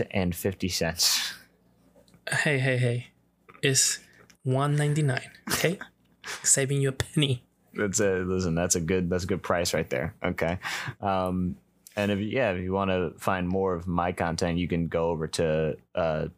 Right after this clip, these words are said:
Speaker 1: to the Morgan Brooks YouTube channel, which links will be somewhere. Uh, there's a link in the thing where you're listening to this, or, or you can go over to the Hidden Time Lore channel if you wanna watch him play video games badly. Um,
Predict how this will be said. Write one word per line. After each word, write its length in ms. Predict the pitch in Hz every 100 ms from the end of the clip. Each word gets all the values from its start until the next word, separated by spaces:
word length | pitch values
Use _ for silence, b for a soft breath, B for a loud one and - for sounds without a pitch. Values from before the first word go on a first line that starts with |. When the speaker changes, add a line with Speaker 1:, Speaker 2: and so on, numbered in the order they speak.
| -
Speaker 1:
to 200 | - 80
the 100 | 78
Morgan 380 | 80 92 87 82
Brooks 280 | 101 104 -
YouTube 300 | 80 - 73
channel, 400 | - 76 82 87
which 240 | 82 - -
links 320 | 101 110 -
will 80 | 98
be 260 | 85 85 80
somewhere. 480 | - 82 76 82 - B B B -
Uh, 380 | 87 80 78 78
there's 180 | - 92
a 60 | 85
link 220 | 85 82
in 260 | 82 73 - -
the 100 | 95
thing 380 | 82 78 78 82 -
where 140 | 95 85
you're 140 | 78
listening 340 | 76 - 80
to 60 | 78
this, 260 | 76 82 - B B B
or, 140 | 95
or 180 | 90 92
you 100 | 98
can 80 | 92
go 100 | 95
over 100 | 90
to 60 | 87
the 100 | 85
Hidden 200 | 87 85
Time 260 | 92 85
Lore 120 | 82 82
channel 280 | 82 78 73
if 80 |
you 60 | 82
wanna 160 | 80 78
watch 200 | 78 82
him 80 |
play 140 | 78 82
video 220 | 80 80
games 240 | 80 76
badly. 480 | - 76 76 - 65 B B B -
Um, 460 | 98 92 87 85